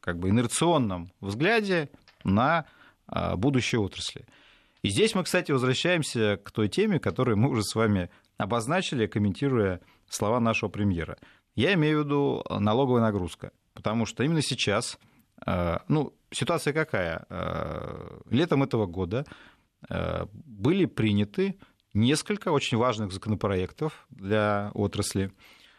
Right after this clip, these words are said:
Э, ну, они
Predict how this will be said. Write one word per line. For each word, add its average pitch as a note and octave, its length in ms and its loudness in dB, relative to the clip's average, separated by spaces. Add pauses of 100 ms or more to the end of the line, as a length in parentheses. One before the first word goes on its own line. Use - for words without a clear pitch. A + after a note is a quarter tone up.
(160)
Э, E2+ 1080 -4 (1160)
ну, C#3+ 180 0
они A2 400 0